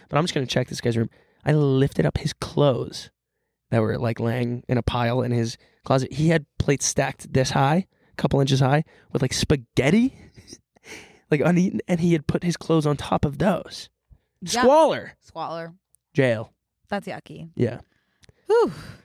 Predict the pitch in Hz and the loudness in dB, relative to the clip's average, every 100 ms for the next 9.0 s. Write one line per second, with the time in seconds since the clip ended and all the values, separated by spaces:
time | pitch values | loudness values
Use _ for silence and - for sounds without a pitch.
0 | _ _ _ - 196 202 196 226 202 180 | _ _ _ -2 2 2 4 2 4 6
1 | 247 247 190 202 196 196 180 147 147 147 | 4 4 0 0 -2 -2 -2 -2 -2 0
2 | 143 127 120 180 202 185 - 170 175 170 | 2 2 0 0 2 2 0 -2 -2 -2
3 | 160 139 - - - 135 127 117 117 - | -2 -2 -6 -10 -2 0 2 -2 -6 -8
4 | 151 143 147 131 139 147 131 120 127 147 | -6 0 -2 2 2 2 2 0 2 0
5 | - 123 110 113 113 117 117 113 120 120 | -2 -4 -2 -4 -2 0 2 2 2 2
6 | 113 120 120 - 147 160 _ - 127 120 | 0 -2 -4 0 -2 -2 _ 0 2 2
7 | 117 - _ _ _ _ _ _ _ _ | -2 -4 _ _ _ _ _ _ _ _
8 | 135 139 127 - 135 117 117 123 - 120 | 0 2 2 0 2 2 2 2 0 -4